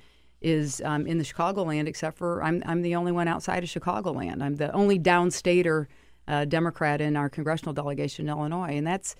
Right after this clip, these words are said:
we've got a, if you think about the state of Illinois, it's a very big state. So we got all this, uh, this land mass where the, it's, it's Republican.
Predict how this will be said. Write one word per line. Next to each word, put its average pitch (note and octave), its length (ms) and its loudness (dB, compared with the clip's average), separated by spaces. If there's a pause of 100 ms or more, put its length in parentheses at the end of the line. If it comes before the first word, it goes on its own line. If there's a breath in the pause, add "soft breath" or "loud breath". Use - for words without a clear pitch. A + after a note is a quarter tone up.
(140 soft breath)
we've G3 180 4
got E3+ 200 4
a, C3 220 0
if - 120 -6
you D#3+ 60 0
think G3 240 -2
about F#3+ 220 0
the E3 60 -8
state F#3 260 0
of E3+ 80 0
Illinois, F3 280 2
it's F3+ 140 -2
a D#3 80 -4
very F3+ 480 2
big D#3 240 0
state. D#3 300 -2
So D#3 100 -6
we D3+ 100 -2
got D3 200 -4
all F#3 420 4
this, E3+ 320 0 (560 soft breath)
uh, D3 240 -2
this D#3 320 0
land E3 560 4
mass D3 480 2
where E3 180 2
the, D#3 160 0
it's, - 240 -6
it's F3 280 -2
Republican. F#3 680 -2